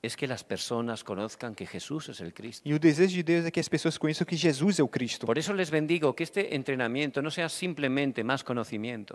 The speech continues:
Speaker 2: Por isso que eu te abençoo para que esse treinamento seja simplesmente mais conhecimento,
Speaker 1: sino que estén disfrutando de la vida y el poder de Cristo,
Speaker 2: mas que você desfrute da vida e do poder de
Speaker 1: para
Speaker 2: Cristo,
Speaker 1: que de verdad el evangelismo esté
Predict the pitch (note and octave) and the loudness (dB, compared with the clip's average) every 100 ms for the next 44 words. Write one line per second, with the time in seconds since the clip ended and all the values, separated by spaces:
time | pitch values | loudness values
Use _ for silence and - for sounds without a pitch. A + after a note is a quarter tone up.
0 | - - D3 - D#3 D3+ C#3+ - D#3 D#3 | -4 0 0 2 4 6 6 4 4 4
1 | D#3+ - - D#3 D3 D#3 - D#3 D3 D#3+ | 2 0 0 0 2 0 0 0 0 -2
2 | D3+ C#3+ D3+ C#3+ C3+ C#3 E3 - C#3 - | -2 0 -2 -2 2 4 4 2 0 0
3 | C3 B2 A2+ A2+ _ - A2+ A2 A2 - | -2 -2 -4 -10 _ -10 -6 -6 -4 0
4 | E3 F3 - C3 - D3+ D3 C#3 B2+ A2 | 0 0 -2 -4 0 2 2 2 2 2
5 | G2 C#3 D3 C#3 G2+ F#2 F2+ C3 C3 - | 2 0 2 0 0 -2 -2 -2 -4 -6
6 | C#3 C3 - B2+ - C#3 C3+ C#3+ C3 - | -12 -12 -6 -6 -4 -2 0 0 -2 -6
7 | C#3 C#3+ C3+ A#2 C#3 F#3 G3+ G3 E3 D#3 | -6 4 4 4 0 2 4 4 2 2
8 | C#3+ C#3 C3+ C3 A#2+ G#2+ A2 G#2+ G#2 D3 | 2 2 0 0 2 2 2 2 4 2
9 | F3+ D3 A#2+ A#2 G#2+ D#3+ C#3+ C#3 C#3 - | 4 4 2 0 -2 -4 -2 -2 -2 -6
10 | - D3+ E3 | -4 -2 -2